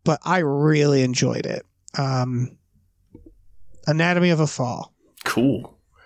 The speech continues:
Speaker 2: It's on
Speaker 1: It's in,
Speaker 2: Prime right
Speaker 1: it's
Speaker 2: now.
Speaker 1: in,
Speaker 2: I'm gonna rent the shit out of it.
Speaker 1: is it? Did it come
Speaker 2: I
Speaker 1: on
Speaker 2: thi-,
Speaker 1: Prime? Oh,
Speaker 2: it is,
Speaker 1: yeah.
Speaker 2: yeah, it's on.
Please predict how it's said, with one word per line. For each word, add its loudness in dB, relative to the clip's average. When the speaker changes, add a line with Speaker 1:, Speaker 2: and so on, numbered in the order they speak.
Speaker 2:
It's 0
on 2
Speaker 1:
It's -2
in, 2
Speaker 2:
Prime 2
right -2
Speaker 1:
it's 0
Speaker 2:
now. 2
Speaker 1:
in, 0
Speaker 2:
I'm -2
gonna -6
rent 0
the -6
shit 0
out 0
of -4
it. -4
Speaker 1:
is 2
it? -2
Did 2
it -2
come 0
Speaker 2:
I 4
Speaker 1:
on 0
Speaker 2:
thi-, -6
Speaker 1:
Prime? 4
Oh, 2
Speaker 2:
it 6
is, 4
Speaker 1:
yeah. 2
Speaker 2:
yeah, 0
it's -2
on. 2